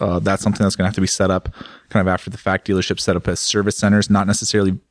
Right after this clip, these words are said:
Victory dealerships, but they'll be Victory service centers, and they'll be able to, uh, work on your bike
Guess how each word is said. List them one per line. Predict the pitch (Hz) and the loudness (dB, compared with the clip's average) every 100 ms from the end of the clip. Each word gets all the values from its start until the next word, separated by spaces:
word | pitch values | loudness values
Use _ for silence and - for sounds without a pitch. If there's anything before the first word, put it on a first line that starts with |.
| - | -6
Victory | 101 - 92 | -4 -2 -2
dealerships, | 113 147 139 - 101 - | 2 2 2 0 -4 -4
but | 98 | 0
they'll | 101 | 2
be | 98 92 | 2 2
Victory | 98 - 95 | 0 0 -2
service | - - 92 90 | -2 -2 -2 -2
centers, | - 131 117 104 95 - - - - - | -2 0 2 0 -2 -4 -12 -20 -12 -2
and | 98 | 2
they'll | 98 | 2
be | 95 | 2
able | 98 95 95 | 0 0 0
to, | - - 95 92 85 - - - - _ _ | -2 -2 2 2 0 -4 -20 -20 -20 _ _
uh, | 82 78 | -4 0
work | 98 98 - | 0 0 2
on | 92 | 2
your | 95 | 2
bike | 90 90 - | 0 -2 -4